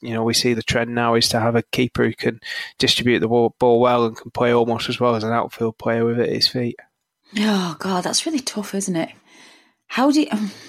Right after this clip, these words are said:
Speaker 2: I think I probably agree with you, to, to be honest. Oh, do I?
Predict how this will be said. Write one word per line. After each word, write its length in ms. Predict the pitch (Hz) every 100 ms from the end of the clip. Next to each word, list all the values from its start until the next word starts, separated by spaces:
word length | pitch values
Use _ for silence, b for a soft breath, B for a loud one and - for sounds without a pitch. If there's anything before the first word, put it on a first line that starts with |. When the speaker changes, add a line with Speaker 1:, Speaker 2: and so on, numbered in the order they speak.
| B B B B
Speaker 2:
I 60 | 262
think 200 | 392 403
I 40 |
probably 380 | 415 359 294 202
agree 280 | 165 175 208
with 120 | 226
you, 100 | 175
to, 140 | - 160 - - - -
to 180 | - 185
be 120 | 170
honest. 420 | 151 151 - - -
Oh, 1000 | 208 208 226 196 - - - 170 175 175 - -
do 140 | -
I? 240 | 190 185